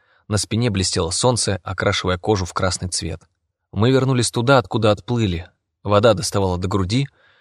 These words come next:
мы стащили ласты, и у меня появилось странное ощущение в ногах. Сперва они были тяжелыми, а потом сразу легкими. Мы вышли на берег,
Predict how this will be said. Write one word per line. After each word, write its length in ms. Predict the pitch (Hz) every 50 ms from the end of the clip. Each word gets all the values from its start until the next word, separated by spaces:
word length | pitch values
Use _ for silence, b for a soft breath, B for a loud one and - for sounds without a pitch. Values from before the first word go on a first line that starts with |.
| b b b
мы 140 | 117 123 117
стащили 360 | - - 95 - - 95 90
ласты, 460 | 90 90 101 120 123 - - - 98
и 140 | - - 107
у 80 | 101 95
меня 220 | 95 110 123 117
появилось 460 | - 101 101 107 120 123 110 98 -
странное 420 | - - - 113 123 117 107 104 101
ощущение 540 | 98 - - 98 - - - 120 110 98 92
в 80 | 90
ногах. 460 | 95 104 101 98 95 82 - - - _ _ _ _ _ _ _ _ _ _ _ _ _
Сперва 320 | - - - 101 101 104 98
они 160 | 92 90 90
были 180 | 85 87 87
тяжелыми, 640 | 85 - 87 87 95 110 113 95 85 80 90 92 - _ _ _ _ _ _ _ _ _
а 120 | - 98 95
потом 240 | - 104 - 151 139
сразу 320 | - - 110 113 110 107
легкими. 560 | 101 95 87 87 - - - - 82 90 - _ _ _ _ _ _ _ _ _ _ _ _ _ _ _ -
Мы 140 | 110 120 123
вышли 240 | 113 101 - 95
на 180 | 95 101 120 127
берег, 380 | 117 110 98 98 - - -